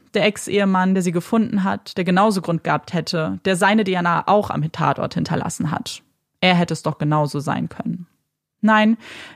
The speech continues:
diese Beweise reichen nicht aus, um ihre Mandanten zu verurteilen. Was aber denkt die Jury, die im März zweitausendneunzehn zu ihren Beratungen entlassen wird? Glauben sie der Anklage oder der Verteidigung? Glauben sie Elizabeth,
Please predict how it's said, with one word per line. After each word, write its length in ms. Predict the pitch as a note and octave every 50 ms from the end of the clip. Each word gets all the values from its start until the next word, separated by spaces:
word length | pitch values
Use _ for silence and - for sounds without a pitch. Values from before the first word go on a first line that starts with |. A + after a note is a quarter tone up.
| -
diese 220 | B3+ C4 A#3 C4 A#3
Beweise 420 | C4 A#3 G#3+ F#3+ F3+ F#3+ F#3+ G3
reichen 300 | F3 E3 F3 - - F3+
nicht 200 | F#3 F#3+ - -
aus, 220 | - E3 D#3+ - -
um 80 | -
ihre 140 | F3 E3 E3+
Mandanten 440 | E3 E3+ E3+ E3 C#3+ C#3+ - - -
zu 140 | - - E3
verurteilen. 640 | - - D#3+ - - - - - - - - - _ _ _ _ _ _ _ _ _ _ _ _ _ _ _ _ _ _ _ _ _ _ _ _ _ _ _ _
Was 380 | - A#3+ C#4 C#4 - - - - -
aber 200 | B3+ B3 C4 C4
denkt 360 | G#3+ F3+ F3 F3+ F3+ - -
die 100 | G3+ F3+
Jury, 460 | - - G#3 G#3 G#3 G3 G3 G3 G#3 G#3 - - - - -
die 60 | G#3
im 120 | G3+ G3
März 320 | G3+ G3 F#3+ G3 G3 - -
zweitausendneunzehn 800 | - F#3+ F#3+ G3+ G3 - G3 F#3 F3+ E3+ E3+ F3+ - - F3+
zu 120 | F3 - F3+
ihren 100 | F#3 F#3+
Beratungen 460 | F#3 F#3+ D#3+ D3 C#3+ D3+ - E3+ D#3+
entlassen 500 | D#3+ D#3+ - D3 D3 - - - - -
wird? 380 | - - - F3 - - - _ _ _ _ _ _ _ _ -
Glauben 300 | - F3 E3+ E3 F3 F3
sie 80 | E3 D#3+
der 140 | E3+ -
Anklage 720 | - D#3 E3+ F3 - - G#3 F#3+ G3 G3+ G3+ G3+ G#3 A3 A3+ - _ _ _ -
oder 180 | G#3+ G3+ G3+ G3
der 100 | G3 G3+
Verteidigung? 800 | - G3 - - G#3 G3+ F#3+ F3+ E3+ C#3+ - D#3 E3 E3 E3 - - - - - - - - - -
Glauben 240 | G#3 G3+ G3+ G3+ F#3+
sie 140 | G3 F#3+
Elizabeth, 540 | D#3+ F3 E3+ F3+ F3+ G3+ F#3+ G3 G#3+ A3 A3